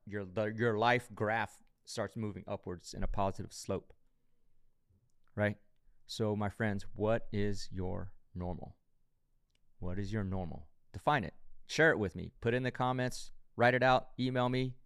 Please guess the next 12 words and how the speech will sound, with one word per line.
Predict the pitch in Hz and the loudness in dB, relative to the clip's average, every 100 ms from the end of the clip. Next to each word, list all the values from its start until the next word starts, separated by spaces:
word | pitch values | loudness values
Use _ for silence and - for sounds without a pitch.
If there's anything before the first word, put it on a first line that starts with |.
| - | 0
D | 123 127 | 4 4
M | 120 | 4
me, | 127 127 - - - - - | 2 -2 -6 -20 -20 -20 -2
and | 110 107 107 | 2 2 0
I'm | 107 104 | -2 2
happy | 117 117 117 | 2 2 0
to | |
provide | 107 107 110 | 0 2 2
that | 104 95 | 2 0
feedback | 110 98 87 - | -2 -4 -6 -6
to | 87 | -8
you | 82 | -8